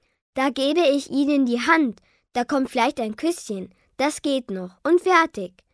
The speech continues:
Finito. In Italia è diverso. In Italien läuft alles anders. Le zie, die Tanten, la nonna, die Oma,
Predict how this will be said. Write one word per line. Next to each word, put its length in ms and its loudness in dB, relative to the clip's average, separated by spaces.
Finito. 600 4
In 140 4
Italia 600 0
è 120 -2
diverso. 760 2
In 120 0
Italien 680 2
läuft 340 -2
alles 460 4
anders. 720 -2
Le 240 0
zie, 520 0
die 120 -8
Tanten, 600 0
la 220 2
nonna, 580 0
die 160 -2
Oma, 420 2